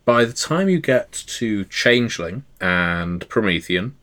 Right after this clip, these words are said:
and Geist and Hunter and Mummy, you all of a sudden have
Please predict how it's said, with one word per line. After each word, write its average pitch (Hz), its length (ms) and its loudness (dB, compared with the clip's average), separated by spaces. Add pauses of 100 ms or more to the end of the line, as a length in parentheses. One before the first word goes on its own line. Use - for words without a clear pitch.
(140)
and 82 600 -6
Geist 80 500 -4
and 90 140 -4
Hunter 82 440 -6
and 92 160 -4
Mummy, 85 320 -6 (800)
you 117 260 -6 (140)
all 175 140 -2
of 196 100 -6
a - 40 -14
sudden 95 420 -2
have - 300 -6